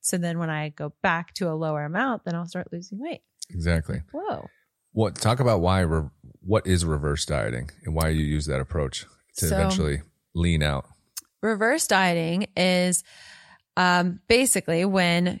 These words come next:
Speaker 1: you start adding more calories into your diet to tame your metabolism, to understand that, um, to start working off a set amount of calories. And I, I don't really, I don't know how to explain this in the best way, but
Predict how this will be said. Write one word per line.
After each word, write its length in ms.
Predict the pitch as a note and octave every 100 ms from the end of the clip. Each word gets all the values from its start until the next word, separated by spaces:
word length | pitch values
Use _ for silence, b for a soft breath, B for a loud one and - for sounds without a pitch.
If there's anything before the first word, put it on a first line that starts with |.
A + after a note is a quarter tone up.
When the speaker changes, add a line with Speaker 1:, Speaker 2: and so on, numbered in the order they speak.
| -
Speaker 1:
you 280 | F3 F3+ F#3
start 460 | - F#3+ F#3 F3+
adding 400 | - E3+ F3 F3
more 180 | F3 E3
calories 520 | E3+ F3 E3 E3+ F3
into 320 | - F3+ - F3
your 80 |
diet 500 | E3 E3 D#3+ D#3+ - -
to 100 | F3
tame 300 | - F3+ E3+
your 100 | D#3+
metabolism, 960 | D#3+ - D#3 D3+ D#3 D#3 E3 - F3+
to 80 | - -
understand 760 | F3 F3 - F3+ E3+ E3+ E3+ -
that, 340 | E3 D#3 D#3 b b b b b _ _ _ _
um, 300 | F3 E3 E3
to 160 | - G3
start 240 | - F#3
working 340 | F3+ F3+ F3+ -
off 260 | E3 F3
a 60 | E3+
set 240 | - F3
amount 300 | E3 E3 D#3+
of 80 | D#3+
calories. 720 | - D#3+ E3+ G3+ B3 C#4+ C#4 b b b b _
And 520 | F3+ F3+ F3+ F3 F3+ - _ _ _ _ _ _ _ _ _ _ _ _ _ _ _ _ _ _ -
I, 200 | F#3 F#3+
I 140 | F#3 F#3+
don't 160 | F#3+
really, 400 | F#3+ F#3+ F3 F3+ F3 B _ _ -
I 120 | F#3
don't 120 | F#3
know 100 | F#3
how 120 | F#3+
to 80 | F3+
explain 360 | E3 - G3 F#3
this 180 | F#3+ F#3
in 80 |
the 80 | E3+
best 440 | E3 F3+ G3+ G#3+ -
way, 300 | A#3 A#3 A3+
but 360 | G3+ F3+ F3